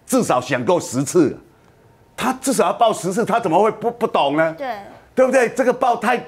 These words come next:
Speaker 1: 太简单了嘛，
Speaker 2: 那你要说别人没经验，
Speaker 1: 就是
Speaker 2: 黄珊珊我倒是不信啊。
Speaker 1: 是啊，他又是律师，然后他自己又选过十几次。
Speaker 2: 对。
Speaker 1: 那这些怎么会？你的单据何来嘛？最主要就单据何来？没有单据，你上面不会填嘛。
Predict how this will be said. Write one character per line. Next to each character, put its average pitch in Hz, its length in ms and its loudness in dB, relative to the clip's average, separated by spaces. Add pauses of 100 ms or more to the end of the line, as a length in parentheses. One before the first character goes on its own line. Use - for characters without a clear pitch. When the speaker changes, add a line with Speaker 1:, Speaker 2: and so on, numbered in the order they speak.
(240)
Speaker 1:
太 247 180 0
简 156 240 0
单 202 160 4
了 202 80 2
嘛， 143 220 2
Speaker 2:
那 233 60 2
你 - 40 0
要 403 140 2
说 440 160 -4
别 349 160 -4
人 330 100 0
没 302 160 -6
经 349 200 -8
验， 359 100 -2
Speaker 1:
就 311 60 -2
是 311 40 -12
Speaker 2:
黄 269 200 -6
珊 330 180 -4
珊 330 160 -4
我 220 100 -4
倒 214 140 -4
是 240 100 -12
不 185 140 -18
信 208 240 -14
啊。 156 60 -14
Speaker 1:
是 277 260 2
啊， 214 300 2
他 247 120 0
又 247 120 2
是 247 120 0
律 240 200 2
师， 226 280 -4 (120)
然 175 100 2
后 240 60 0
他 240 100 2
自 233 140 -2
己 175 80 2
又 208 100 4
选 165 180 0
过 208 140 2
十 190 160 -2
几 151 160 -2
次。 185 220 2
Speaker 2:
对。 233 160 -12 (540)
Speaker 1:
那 254 140 2 (220)
这 254 140 2
些 254 120 0
怎 208 140 -2
么 196 160 4
会？ 202 260 2 (500)
你 185 140 2
的 170 80 2
单 208 220 -2
据 220 180 0
何 127 160 4
来 143 220 4
嘛？ 117 140 0
最 202 160 2
主 190 80 -2
要 143 100 4
就 170 100 0
单 160 200 2
据 156 120 0
何 117 60 2
来？ 117 140 0
没 170 100 2
有 202 80 2
单 190 220 0
据， 202 100 -2
你 127 140 -2
上 170 140 0
面 170 120 0
不 165 100 -4
会 170 120 2
填 101 220 -4
嘛。 113 220 -2